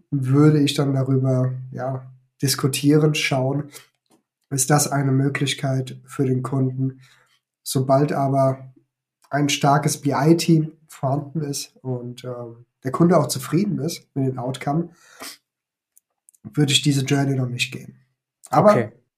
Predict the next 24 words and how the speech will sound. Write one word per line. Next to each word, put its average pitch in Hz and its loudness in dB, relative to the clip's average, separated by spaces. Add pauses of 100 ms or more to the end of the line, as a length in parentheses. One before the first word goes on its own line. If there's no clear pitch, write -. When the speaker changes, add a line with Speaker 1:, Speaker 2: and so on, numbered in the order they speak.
(1200)
Speaker 1:
auch 147 0
das 147 0
ist 151 -2
immer, 139 0 (360)
kommt 139 -2 (120)
drauf 131 -6
an. 117 -10 (480)
Speaker 2:
Ja, 135 2
genau. 135 6
Aber 139 8
es 139 6
ist - 0
eine 147 4 (240)
starke 139 2
Reorg, 151 4 (680)
die 139 -2
sich 131 -2
dahinter 131 0
verbirgt, 135 -2 (220)
hinter 131 2
Speaker 1:
Ja. 139 2
Speaker 2:
diesem 127 2
einen 131 4
Buzzword 127 4